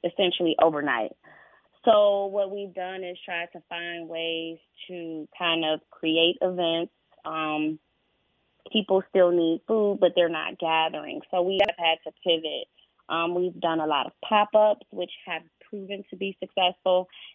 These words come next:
And we have also, um, engaged in somewhat of institutional contract catering where we're providing meals for seniors each day.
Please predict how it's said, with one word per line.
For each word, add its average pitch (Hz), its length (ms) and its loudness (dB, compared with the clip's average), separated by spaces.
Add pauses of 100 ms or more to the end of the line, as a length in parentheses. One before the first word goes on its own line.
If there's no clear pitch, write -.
(140)
And 175 580 2
we 170 500 0
have 165 260 0 (140)
also, 165 960 0 (180)
um, 160 540 -4 (840)
engaged 170 760 0
in 160 540 -4 (1300)
somewhat 202 460 2
of 170 240 -2 (300)
institutional 190 1120 0
contract 190 680 0
catering 240 540 -2
where 190 220 2
we're 180 160 -2
providing 170 580 0
meals 180 460 2 (120)
for 156 160 -2 (120)
seniors 190 420 0 (100)
each 214 200 -6 (100)
day. 202 420 6